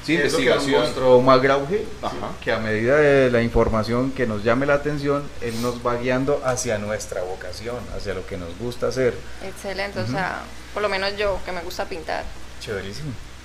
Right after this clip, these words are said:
Speaker 2: Serías un gran artista si hubieses tenido este tipo de
Speaker 3: Oportunidad,
Speaker 2: de
Speaker 3: diría.
Speaker 2: formación. Pero entonces es la pregunta del millón, ¿entonces nuestros niños no van a tener la oportunidad tampoco?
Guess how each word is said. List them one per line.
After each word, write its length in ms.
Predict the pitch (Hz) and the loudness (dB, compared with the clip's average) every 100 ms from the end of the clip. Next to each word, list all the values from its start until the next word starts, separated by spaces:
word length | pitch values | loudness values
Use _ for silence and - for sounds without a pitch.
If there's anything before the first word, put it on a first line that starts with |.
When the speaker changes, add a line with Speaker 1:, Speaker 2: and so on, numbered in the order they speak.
| - | -12
Speaker 2:
Serías 300 | 98 98 104 | -4 -4 -2
un 80 | 113 | 2
gran 180 | 113 113 | 2 4
artista 460 | 110 127 120 120 | 2 0 0 -2
si 80 | 113 | 0
hubieses 380 | 101 104 110 107 | 2 2 0 -2
tenido 500 | 104 98 104 107 110 | -2 0 0 2 0
este 200 | 107 110 | -2 -6
tipo 220 | 110 196 | -2 2
de 60 | 214 | 4
Speaker 3:
Oportunidad, 560 | 208 214 196 175 202 | 4 2 -2 -2 -2
Speaker 2:
de 120 | 175 165 | -2 -2
Speaker 3:
diría. 200 | 165 104 | -2 -2
Speaker 2:
formación. 360 | 98 95 104 - - - - - - | -4 -8 -10 -12 -14 -16 -16 -14 0
Pero 240 | 123 117 | 4 4
entonces 400 | 113 127 127 135 | 4 2 2 2
es 180 | 139 143 | 0 2
la 140 | 139 135 | 2 2
pregunta 360 | 123 120 123 | -2 -2 -2
del 100 | 135 | -2
millón, 240 | 123 131 127 | -2 -4 -6
¿entonces 280 | 110 123 139 | -4 -4 -2
nuestros 340 | 131 123 107 | -2 -2 -4
niños 240 | 113 120 | -2 -2
no 100 | 131 | 0
van 120 | 131 131 | 0 0
a 60 | |
tener 180 | 127 107 | -2 -4
la 60 | 110 | -4
oportunidad 520 | 127 - 107 98 95 | -6 -6 -8 -6 -6
tampoco? 380 | 110 113 123 | -4 -2 -2